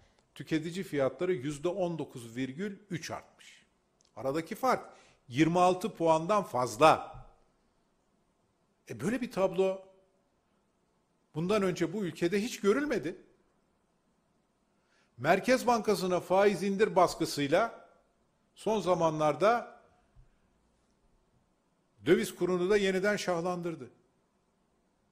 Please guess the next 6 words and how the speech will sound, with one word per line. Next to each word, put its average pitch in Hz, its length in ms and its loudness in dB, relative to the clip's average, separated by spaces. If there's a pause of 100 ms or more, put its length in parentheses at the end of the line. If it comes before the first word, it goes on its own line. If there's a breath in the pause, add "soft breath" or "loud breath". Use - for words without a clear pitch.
(880 soft breath)
Merkez 180 460 4
Bankası'nın 202 600 2
oyun 202 320 4
içinde 180 420 -2
kural 196 360 4
değiştirmesi, 139 840 -4